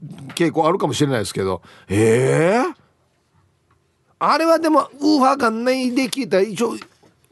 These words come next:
上がるよね。わかるわかる。俺、あれが好きなんだよ。マーニアーっていうのが好きなんだよ、あれ。ね。「ヒープさん、スタッフさん、お疲れ様です。大阪からミヤです。なんだかバタバタしてて、久-、久々のメールです。」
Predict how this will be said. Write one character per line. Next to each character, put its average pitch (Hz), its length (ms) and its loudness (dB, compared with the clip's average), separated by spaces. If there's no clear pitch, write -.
上 254 220 0
が 262 120 2
る 285 80 2
よ 190 120 4
ね。 143 280 0
わ 180 100 0
か 208 120 0
る 175 60 4
わ 156 80 0
か 135 120 -2
る。 104 120 -8
俺、 214 160 2
あ 226 200 2
れ 262 80 2
が 254 60 0
好 165 60 -6
き - 40 -10
な 175 80 2
ん - 20 -4
だ 131 60 -4
よ。 151 40 -4
マ 240 260 2
ー - 20 0
ニ 226 160 2
ア 214 300 2
ー 196 40 -2
っ - 20 -6
て - 80 -2
い 143 40 0
う - 20 -4
の 117 80 -4
が 98 80 -6
好 - 80 -10
き 139 60 -4
な 101 100 -2
ん 90 40 -4
だ 87 60 -4
よ、 82 40 -6
あ 82 40 -8
れ。 - 680 -10
ね。 113 140 -2
「ヒ 143 120 0
ー - 20 0
プ 139 100 0
さ 135 140 0
ん、 120 40 -4
ス - 40 -8
タ 147 80 0
ッ 123 40 -2
フ 107 60 -14
さ 131 80 -2
ん、 120 60 0
お 117 60 -4
疲 - 140 -6
れ 123 80 0
様 123 220 -2
で 113 60 -2
す。 120 100 -8
大 135 140 0
阪 131 220 -4
か 123 100 -2
ら 110 60 -4
ミ 123 100 -2
ヤ 123 100 0
で 98 100 -4
す。 - 140 -14
な 143 120 0
ん 151 60 -2
だ 151 80 -2
か 127 100 -2
バ 127 120 -2
タ 143 100 -2
バ 135 100 -2
タ 135 180 -2
し 123 60 -10
て - 80 -10
て、 117 140 -4
久-、 139 240 -4
久 127 200 -6
々 127 220 -4
の 131 80 -2
メ 113 120 -2
ー 107 40 -2
ル 101 60 -4
で 95 80 -6
す。」 - 180 -14